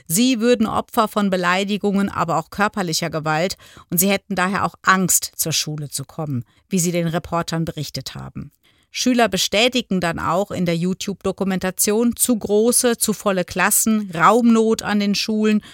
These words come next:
und völlig überforderte, überanstrengte Lehrkräfte. Sozialpädagogen wiederum berichten von zahlreichen Problemen der Schüler und Schülerinnen, die eben oft kein Deutsch könnten und aus bildungsfernen Familien kämen.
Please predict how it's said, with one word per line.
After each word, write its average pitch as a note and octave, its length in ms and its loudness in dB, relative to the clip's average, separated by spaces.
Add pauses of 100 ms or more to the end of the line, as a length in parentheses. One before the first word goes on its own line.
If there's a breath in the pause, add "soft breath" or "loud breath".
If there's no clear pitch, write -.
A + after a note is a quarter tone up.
(180 loud breath)
und - 140 -2
völlig A#3 320 2
überforderte, F#3 760 0
überanstrengte E3+ 880 -2
Lehrkräfte. C3+ 680 -8 (420 soft breath)
Sozialpädagogen A3+ 1120 2
wiederum A3+ 400 2
berichten A3+ 540 0
von G3 240 -2
zahlreichen G3 600 0
Problemen F#3 580 2
der D#3 100 0
Schüler E3+ 400 -2
und D#3 160 -4
Schülerinnen, F3+ 600 0 (360 loud breath)
die G3+ 60 -4
eben G#3+ 180 2
oft - 220 -4
kein F#3+ 200 0
Deutsch F#3+ 360 0
könnten A3+ 400 -2
und F#3 160 -4
aus F#3 200 -2
bildungsfernen G3 880 2
Familien C#3+ 600 -6
kämen. A#2+ 480 -6